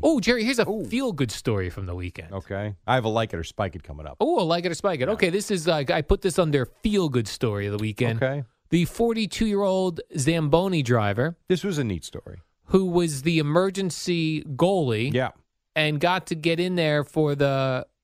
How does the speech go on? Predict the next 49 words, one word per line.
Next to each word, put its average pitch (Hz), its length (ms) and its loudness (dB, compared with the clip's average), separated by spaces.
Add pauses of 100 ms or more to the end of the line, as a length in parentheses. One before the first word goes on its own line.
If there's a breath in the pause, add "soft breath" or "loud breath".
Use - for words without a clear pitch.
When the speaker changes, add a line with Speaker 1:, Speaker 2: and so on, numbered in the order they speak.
(200)
Speaker 1:
Carolina 165 540 4
Hurricanes. 131 680 0
Speaker 2:
Right. 95 320 -4
Speaker 1:
And 151 160 2
he 147 80 0
won 185 260 2
the 175 80 2
game. 196 280 0 (460)
Speaker 2:
Against 147 540 -2
the 131 80 -4
team 135 300 -2
he 117 60 -2
practices 98 520 -2
with. 71 220 -14 (460)
Speaker 1:
Against 233 480 2
the 208 80 -4
team 208 260 -2
Speaker 2:
Did 123 100 2
Speaker 1:
he 104 40 -6
Speaker 2:
you 135 100 4
know 214 80 6
that? 147 80 2
Speaker 1:
practices 110 380 -2
with. 104 140 -2
I 139 100 4
did 151 180 2
not 131 180 2
know 113 160 0
that. 104 120 -4
Speaker 2:
He 151 80 2
Speaker 1:
I - 60 0
did 160 40 -2
not 160 80 0
Speaker 2:
actually 147 400 -2
Speaker 1:
know 120 100 2
Speaker 2:
had 127 220 0
Speaker 1:
that. 104 40 -4
Speaker 2:
Maple 131 360 -2
Leaf 127 280 -4
pants 127 420 -6
on. 73 340 -6
Speaker 1:
Really? 113 580 -4
Speaker 2:
And 117 160 -2
was 104 140 -4
wearing 120 280 -2
his 98 120 -2
Maple 110 340 -4
Leaf 110 200 -4
helmet 135 420 -4